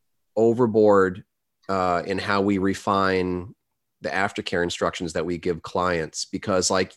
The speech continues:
yeah, I, I think a body piercer knows that if you perfectly and meticulously take care of your piercing in that way, that, yeah, you're, you're probably gonna get some easy healing results, but you have to,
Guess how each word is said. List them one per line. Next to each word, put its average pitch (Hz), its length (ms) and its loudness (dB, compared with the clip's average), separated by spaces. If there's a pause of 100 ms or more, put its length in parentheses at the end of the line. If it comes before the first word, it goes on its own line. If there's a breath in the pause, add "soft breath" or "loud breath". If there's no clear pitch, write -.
(100)
yeah, 202 320 2 (340 loud breath)
I, 123 160 2
I 123 120 4
think 165 160 4
a 123 60 6
body 117 300 4
piercer 147 320 2
knows 120 360 6
that 131 100 6
if 107 160 0
you 113 120 2
perfectly 160 840 4
and 127 100 4
meticulously 110 800 2
take 110 240 -2
care 120 240 4
of 113 100 2
your 117 100 2
piercing 95 680 2
in 101 160 4
that 101 240 2
way, 117 480 4 (520 soft breath)
that, 220 120 6
yeah, 190 280 4
you're, 143 140 4
you're 139 140 2
probably 139 320 4
gonna 123 160 4
get 113 180 2
some 104 140 0
easy 104 200 0
healing 135 300 6
results, 90 320 0
but 110 140 -2
you 123 100 0
have 147 280 0
to, - 300 4